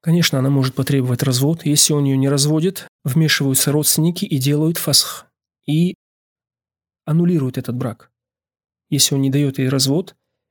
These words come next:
и он не следует тому условию, которое было перед браком,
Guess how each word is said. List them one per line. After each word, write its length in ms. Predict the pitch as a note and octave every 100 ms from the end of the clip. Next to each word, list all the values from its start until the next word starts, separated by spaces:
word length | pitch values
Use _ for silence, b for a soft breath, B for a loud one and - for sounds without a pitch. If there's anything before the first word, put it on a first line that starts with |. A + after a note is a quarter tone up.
| _
и 100 | D#3+
он 180 | D#3+ D3
не 80 | C#3
следует 420 | - D#3 C#3 C3+
тому 200 | C#3+ C#3+
условию, 460 | D3+ - E3 B2+ C3
которое 320 | C#3 C#3 C3+
было 260 | D3+ C#3+
перед 260 | C3 C3 B2+
браком, 400 | C#3+ D3 F#3